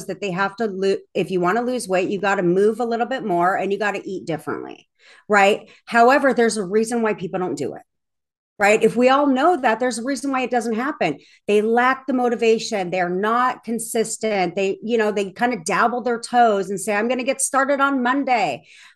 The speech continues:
But here's the thing, there's always a Monday, right? And you've, they join all these support groups on Facebook because they're gonna encourage me, but they're not encouraging you, because the minute you say,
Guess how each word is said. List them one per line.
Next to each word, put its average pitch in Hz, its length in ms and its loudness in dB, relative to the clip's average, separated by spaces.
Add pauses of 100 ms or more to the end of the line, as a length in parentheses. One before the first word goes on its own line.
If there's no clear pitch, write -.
But 240 120 2
here's 294 200 0
the 277 60 -8
thing, 220 340 0
there's 214 180 0
always 240 320 2
a 233 40 -2
Monday, 226 500 -2 (180)
right? 196 460 2 (380)
And 214 480 2
you've, 233 420 -6
they 220 200 2
join 294 420 2
all 277 160 0
these 277 180 -2
support 277 440 -2
groups 285 220 -4
on 277 140 4
Facebook 269 640 0
because 262 240 0
they're 294 120 -2
gonna 311 160 4
encourage 311 680 -2
me, 269 420 -2 (300)
but 320 100 0
they're 349 160 6
not 339 240 4
encouraging 277 720 -2
you, 208 180 0
because 254 380 -4
the 277 80 0
minute 311 260 2
you 277 100 -2
say, 262 240 -2